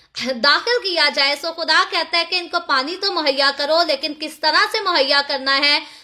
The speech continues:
खुदा कहता है, "लाठी को ले, तू और तेरा भाई जमात को इकट्ठा करो और जाओ और चश्मे से कहो।"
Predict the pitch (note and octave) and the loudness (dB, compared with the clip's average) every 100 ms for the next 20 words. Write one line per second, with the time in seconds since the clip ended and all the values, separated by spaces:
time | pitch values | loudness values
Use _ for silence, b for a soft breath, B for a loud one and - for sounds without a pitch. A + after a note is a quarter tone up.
0 | - F4 F4+ F#4+ G4 G4 F#4+ G4 G4 F#4 | -4 0 4 2 2 -2 2 0 2 0
1 | C4 C4 E4+ E4+ E4+ C#4 D4 C5 B B | -2 -2 -6 -4 -4 2 2 2 B B
2 | - G#4+ B4+ G4+ F#4+ F#4 D4+ C#4+ A#3+ C4+ | 0 6 6 6 2 4 2 2 0 0
3 | C4 F#4+ D4+ C4+ A#3+ A#3+ A#3+ G#3 C#4+ E4+ | 0 -2 -6 -4 -2 -2 -4 -4 -2 -2
4 | E4+ G4+ A4 F#4+ F4+ F#4+ D#4 C#4 A3+ C#4 | 0 2 2 2 0 2 2 2 2 4
5 | D#4+ F#4 F4 F4 G4 G4+ G4 G#4+ A4 G#4+ | 4 2 0 -2 -4 -4 -4 -4 -2 -4
6 | G#4+ D4 D#4 D#4 D#4+ | -2 0 2 2 0